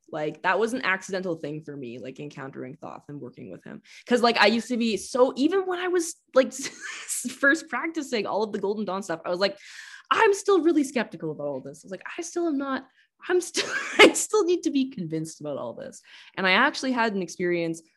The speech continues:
on acid that, like, kind of, well, not kind of, it changed my life. Like, it truly changed my life. And I, and that same night I wound up, like, encountering Thoth. Um, like, I don't know how much work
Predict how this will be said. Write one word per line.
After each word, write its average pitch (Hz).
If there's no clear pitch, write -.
on 156
acid 160
that, 151
like, 147
kind 196
of, 196
well, 156
not 165
kind -
of, -
it 185
changed 180
my 147
life. 92
Like, -
it -
truly 170
changed 151
my 117
life. 87
And 170
I, 175
and 165
that 160
same 185
night 151
I 156
wound 147
up, -
like, 139
encountering 131
Thoth. -
Um, 143
like, 175
I 202
don't 208
know 196
how 185
much 180
work 170